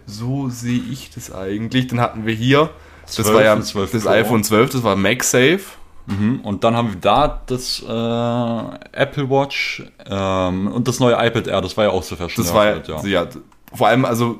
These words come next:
Speaker 1: man sieht ja irgendwie immer in den Wallpapers bei iPhone-Events irgendwie ja immer so gefühlt dieses, äh,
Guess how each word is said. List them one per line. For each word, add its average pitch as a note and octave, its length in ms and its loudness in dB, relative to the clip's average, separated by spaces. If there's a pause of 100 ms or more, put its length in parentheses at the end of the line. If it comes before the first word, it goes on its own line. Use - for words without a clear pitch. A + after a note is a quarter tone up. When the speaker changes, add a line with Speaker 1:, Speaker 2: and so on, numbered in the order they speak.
(140)
Speaker 1:
man B2 480 2
sieht C#3+ 240 -4
ja D3+ 180 4
irgendwie B2+ 380 0
immer D3+ 340 4 (1080)
in D3 240 4
den C#3+ 240 2
Wallpapers C3+ 600 2
bei A2+ 240 0
iPhone-Events C3 920 2
irgendwie C3 320 2
ja A#2+ 100 6
immer B2+ 240 4
so B2 120 2
gefühlt A#2+ 420 -2
dieses, G#2+ 480 -4
äh, F#2+ 400 0